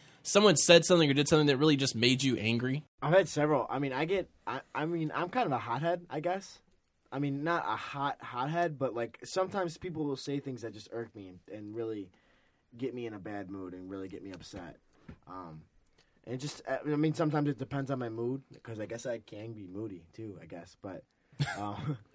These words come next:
Speaker 2: <laughs> like, I don't know, s-, a, a, a good instance in that is sometimes when Christians aren't acting the way they should,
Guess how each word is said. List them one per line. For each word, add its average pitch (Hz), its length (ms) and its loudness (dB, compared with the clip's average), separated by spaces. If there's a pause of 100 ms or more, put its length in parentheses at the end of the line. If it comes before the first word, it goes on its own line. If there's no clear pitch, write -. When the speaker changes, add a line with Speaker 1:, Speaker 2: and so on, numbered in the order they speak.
(220)
Speaker 2:
<laughs> 196 120 6 (240)
like, 156 280 0
I 165 120 6
don't 185 100 6
know, 165 100 4
s-, 156 120 -4 (100)
a, 156 60 2 (100)
a, 165 120 0 (200)
a 165 40 2
good 180 240 2
instance 165 500 -2
in 135 120 -6
that 123 220 -4
is 120 280 -6 (460)
sometimes 170 440 -6
when 147 120 -2
Christians 143 540 -4
aren't 127 240 -6
acting 123 380 -6
the 120 80 -4
way 113 200 -2
they 113 140 -4
should, 113 460 -10